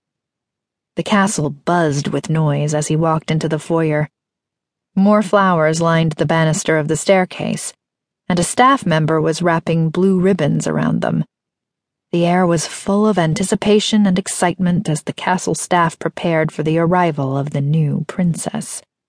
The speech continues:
Their bright faces just filled Kaz with more dread.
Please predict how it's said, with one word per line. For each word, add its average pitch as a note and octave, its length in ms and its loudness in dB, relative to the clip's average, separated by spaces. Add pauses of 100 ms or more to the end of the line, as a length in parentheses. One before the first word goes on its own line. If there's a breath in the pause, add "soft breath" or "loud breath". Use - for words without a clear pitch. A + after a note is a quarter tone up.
(760)
Their D#3+ 160 0
bright D#3+ 400 0
faces D3 640 0
just - 360 -4
filled D3+ 560 -4
Kaz D3 560 -2
with C3+ 220 -8
more D3+ 420 -2
dread. D3+ 580 -2